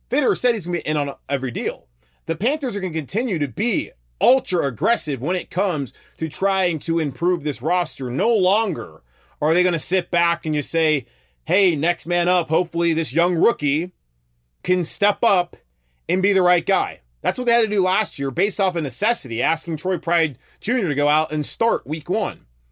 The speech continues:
and then going out on the waiver wire and finding Rasul Douglas. Now they're gonna make trades. Now they're gonna hope that they can develop guys and, and let them sit there. They're gonna be active in free agency trying to get guys who can come here and help the team. Now,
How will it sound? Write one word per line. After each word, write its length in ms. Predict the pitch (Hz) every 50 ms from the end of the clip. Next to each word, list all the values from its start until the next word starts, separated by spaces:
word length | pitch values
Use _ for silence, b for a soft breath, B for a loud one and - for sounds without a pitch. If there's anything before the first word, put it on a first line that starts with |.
| _ _ -
and 140 | 165 185
then 100 | 185 180
going 260 | 170 185 190 185 185 185
out 260 | 185 185 180 - _ -
on 120 | - 156 160
the 40 | 151
waiver 220 | 175 208 214 180
wire 300 | 165 156 147 147 156 156
and 120 | 151 123
finding 300 | - 156 160 165 165 160
Rasul 280 | 151 139 - 170 165 143
Douglas. 440 | 117 147 180 202 156 117 - - 120
Now 200 | 147 202 254 240
they're 100 | 202 165
gonna 100 | 165 147
make 160 | 139 - -
trades. 580 | - - 147 151 123 85 78 - - - - _ _ _ _ _ _ _ _ _ _ -
Now 200 | 113 143 190 233
they're 100 | 226 220
gonna 120 | 202 190 165
hope 160 | 165 165 -
that 140 | 175 160 160
they 100 | 165 156
can 120 | 156 143
develop 360 | 135 113 131 143 165 180 170
guys 260 | 143 170 165 170 143 151
and, 140 | 135 135
and 180 | 143 143 135 127
let 160 | 131 151 -
them 120 | 151 135 120
sit 260 | - - 160 156 -
there. 260 | 180 175 175 175 165
They're 120 | 147 160
gonna 80 | 160 156
be 160 | 147 143 _ -
active 380 | 131 147 160 160 - 165 156
in 80 | 156 135
free 160 | 135 147 151
agency 320 | 151 147 147 - - 147
trying 340 | - - 143 143 147 151 147
to 60 | 139
get 180 | 131 147 139 -
guys 340 | 139 131 131 135 139 123 120
who 100 | 131 123
can 280 | - 131 120 117 - - _ - -
come 160 | - 143 143 147
here 120 | 147 143
and 100 | 131 120
help 160 | 131 143 -
the 60 | -
team. 260 | - 190 226 165 110 98
Now, 360 | 104 123 156 180 190 180